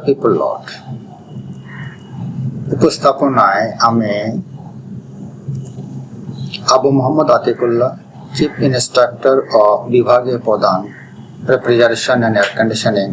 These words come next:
আরএসি, ঢাকা পলিটেকনিক ইনস্টিটিউট, তেজগাঁও শিল্প এলাকা, ঢাকা বারোশো আট।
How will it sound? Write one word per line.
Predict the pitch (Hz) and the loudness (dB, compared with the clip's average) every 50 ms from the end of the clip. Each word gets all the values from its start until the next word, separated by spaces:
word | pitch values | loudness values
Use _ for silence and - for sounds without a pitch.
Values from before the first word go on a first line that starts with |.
| - 107 110 | 2 4 4
আরএসি, | 110 107 101 196 185 - - - 95 95 95 - - - - - - - - - - - - - - - - - - - - - - - - - - - | 6 4 4 2 0 0 0 0 0 -2 -2 -4 -8 -16 -20 -20 -20 -20 -20 -18 -18 -16 -16 -14 -14 -14 -12 -12 -12 -12 -12 -10 -10 -10 -8 -4 0 0
ঢাকা | 120 117 - - - - | 2 2 2 2 4 4
পলিটেকনিক | 123 127 123 127 135 127 - 143 - - - - | 2 2 2 0 0 0 0 -4 -4 -2 -2 -2
ইনস্টিটিউট, | 120 120 - - - 127 113 - 120 110 104 101 104 - - - - | 0 0 -2 0 0 -2 2 4 4 4 4 2 0 -2 -6 -2 2
তেজগাঁও | 120 113 110 110 113 120 117 117 - | 2 2 4 4 4 2 2 2 2
শিল্প | - 120 113 110 - 117 104 95 | 2 0 0 2 2 4 4 6
এলাকা, | 92 95 95 - - 90 90 92 85 - - - 92 95 | 4 2 2 2 2 4 4 4 2 0 -2 -4 0 2
ঢাকা | 98 101 - - 82 80 78 - - - 113 | 2 2 4 4 4 4 4 2 -2 0 2
বারোশো | 98 71 67 - - - - - 55 - | 4 4 4 2 0 -2 -2 -2 -2 0
আট। | - - - | -2 -4 -8